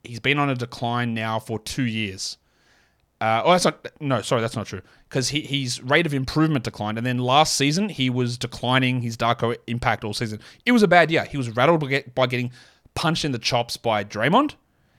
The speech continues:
He was rattled by what his future was on that team.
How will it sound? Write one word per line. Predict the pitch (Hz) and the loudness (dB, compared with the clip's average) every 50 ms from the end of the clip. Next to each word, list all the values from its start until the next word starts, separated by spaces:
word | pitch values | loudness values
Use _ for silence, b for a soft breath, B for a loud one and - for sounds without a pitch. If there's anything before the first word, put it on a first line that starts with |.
| _ - | _ -6
He | - 117 123 | -4 -2 -2
was | 120 117 101 | -2 -2 -2
rattled | 101 120 131 139 139 139 131 | 0 0 2 2 2 0 0
by | 117 117 117 117 117 117 | 0 0 2 2 0 0
what | 110 107 | -2 -6
his | 104 - - | -8 -8 -6
future | - 120 131 - 131 | -4 -4 -4 -2 -2
was | 123 123 113 | 0 0 0
on | 120 113 107 | 0 -2 -4
that | 101 98 - | -4 -6 -4
team. | - 120 147 214 269 | -2 0 0 0 -2